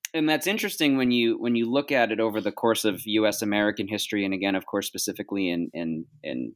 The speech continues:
war times, because what you find is that something like the eagle, uh, morphs as much as it retains its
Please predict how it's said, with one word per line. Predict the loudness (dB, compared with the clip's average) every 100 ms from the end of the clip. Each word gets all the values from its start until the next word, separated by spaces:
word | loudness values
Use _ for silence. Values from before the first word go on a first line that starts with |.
| _
war | -2 2 2
times, | 0 -4 -2 -4 -8 -14 _ -20 _
because | -2 0 2
what | 2 2
you | -2
find | 0 0 2 2 0 0
is | -2 0 2
that | 2 2 0 -6
something | 0 2 2 2 0 2
like | 2 2 2 -2 -16 _
the | -6 -4 -4 0
eagle, | 2 4 2 0 -2 -4 _ _ _ -14 -14 _ -20 _ _ _ _ _
uh, | 0 0 -2 _ -6
morphs | 0 2 6 6 4 0 0 0 -2 0
as | 2 2
much | 2 2 2 0 -6 2
as | 4 4
it | 2 2
retains | 0 0 -2 2 4 2 0 -2 -4 -4 0
its | 0 0 0 -2